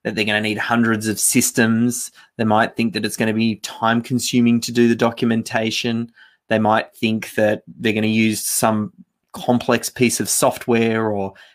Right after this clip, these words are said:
even if they create the systems or the processes, they're gonna be worried that their team might not even follow them. Or maybe they're worried that they have to systemize like McDonald's.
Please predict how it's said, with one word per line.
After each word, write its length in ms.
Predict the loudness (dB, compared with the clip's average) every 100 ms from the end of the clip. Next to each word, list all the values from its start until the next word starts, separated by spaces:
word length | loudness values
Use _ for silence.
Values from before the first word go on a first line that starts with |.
| _
even 240 | -2 0
if 120 | 2
they 120 | 2 0
create 420 | 0 2 2 0
the 60 |
systems 460 | -4 -4 -2 -2 0
or 100 | 0
the 80 | 0
processes, 640 | 0 0 0 -4 -2 -4
they're 120 | -2
gonna 180 | 0 0
be 80 | 0
worried 400 | 2 4 2 2
that 160 | -2 -2
their 100 | -4
team 380 | -2 -2 -2 -4 -16 -2
might 200 | -2 2
not 160 | 2
even 220 | 2 2 -2
follow 400 | 2 4 4 2
them. 300 | 0 -10 -18 _ _ _
Or 140 | -2
maybe 420 | 2 2 4 4 2
they're 260 | 0 0
worried 540 | 2 4 4 2 0 -2
that 280 | 0 -2 -8 -20 _ _
they 120 | -4
have 160 | 0 0
to 80 | -2
systemize 600 | -4 -4 0 2 2 2
like 300 | 0 0 -2
McDonald's. 880 | -8 -4 2 4 2 -2 -12 -10 -10